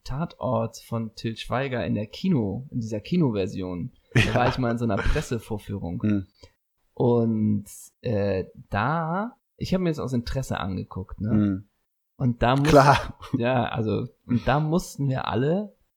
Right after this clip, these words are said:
Speaker 1: durch so einen Flughafen, durch so
Speaker 2: Das ist
Speaker 1: ein,
Speaker 2: so eine Osama-Schleuse.
Speaker 1: durch so ein Sicherheitsding. Und das
Speaker 2: Hm.
Speaker 1: Handy musste man vorher abgeben.
Speaker 2: Hm.
Speaker 1: Wo ich auch dachte, Leute,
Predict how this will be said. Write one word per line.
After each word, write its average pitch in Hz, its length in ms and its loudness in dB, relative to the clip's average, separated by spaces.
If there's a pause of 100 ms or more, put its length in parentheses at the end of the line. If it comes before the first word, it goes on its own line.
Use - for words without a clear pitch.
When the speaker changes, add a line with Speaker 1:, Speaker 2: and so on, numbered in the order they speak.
(120)
Speaker 1:
durch 135 300 0
so 113 120 -4
einen 107 520 -6
Flughafen, 117 680 -6
durch 117 200 -6
so 113 120 -6
Speaker 2:
Das 117 100 2
ist 104 60 0
Speaker 1:
ein, - 20 -2
Speaker 2:
so 139 60 8
eine 127 120 10
Osama-Schleuse. 117 600 4
Speaker 1:
durch 127 140 -2
so - 60 -6
ein 120 100 -2
Sicherheitsding. 107 840 -6
Und 107 100 -6
das 107 80 4
Speaker 2:
Hm. 104 80 4
Speaker 1:
Handy 160 180 0
musste 147 280 -4
man 127 80 -2
vorher 135 280 -4
abgeben. 92 520 -4
Speaker 2:
Hm. 104 240 2 (160)
Speaker 1:
Wo 120 60 -2
ich 117 80 4
auch 113 120 2
dachte, 110 580 -2 (120)
Leute, 117 440 -4